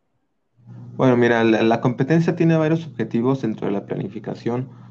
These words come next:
Uno de ellos, pues, es posicionarte en el ranking mexicano de cinco mil.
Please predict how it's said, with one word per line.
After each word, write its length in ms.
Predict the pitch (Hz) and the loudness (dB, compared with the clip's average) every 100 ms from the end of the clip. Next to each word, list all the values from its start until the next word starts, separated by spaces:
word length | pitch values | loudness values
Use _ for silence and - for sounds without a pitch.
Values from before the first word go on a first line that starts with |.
| - | -12
Uno 220 | 120 127 131 | -2 2 2
de 180 | 117 | 2
ellos, 220 | 117 131 131 | 2 0 -2
pues, 240 | 110 107 | -4 -2
es 240 | 110 - | -4 -6
posicionarte 720 | - 117 104 104 107 104 - 117 | -8 -6 -6 -4 -4 -4 -4 -4
en 60 | |
el 100 | 101 | -2
ranking 300 | 101 107 117 | -4 -6 -6
mexicano 480 | 101 104 110 107 110 | -8 -8 -4 -2 -2
de 40 | 101 | -6
cinco 280 | 104 101 | -10 -6
mil. 340 | 101 120 165 | -4 -4 -4